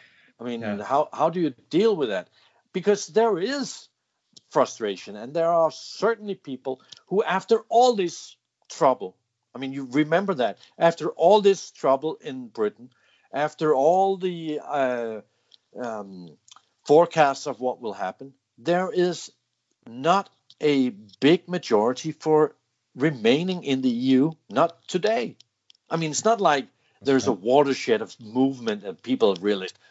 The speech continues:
Speaker 1: "Oh, we made a huge mistake." No, it's just, "Let's get on. We, we, we are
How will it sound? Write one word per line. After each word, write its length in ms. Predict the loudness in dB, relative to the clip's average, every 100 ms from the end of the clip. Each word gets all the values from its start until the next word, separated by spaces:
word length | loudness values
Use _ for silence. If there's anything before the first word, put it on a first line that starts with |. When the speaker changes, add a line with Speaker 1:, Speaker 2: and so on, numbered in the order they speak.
| _ 2
Speaker 1:
"Oh, 200 | 2 2
we 200 | -4 -4
made 240 | -4 -4
a 20 |
huge 400 | -4 4 4 2
mistake." 400 | -8 -6 -6 -6 _ -2
No, 380 | 2 6 4 2 _ _ _ _ -20 -2
it's 100 | 0
just, 240 | 0 -4 -8
"Let's 400 | -6 -2 -4 -2
get 180 | -2 0
on. 400 | -2 -4 -8 -4
We, 200 | -4 -4
we, 300 | -4 -4 -6
we 280 | -8 -6
are 80 | -6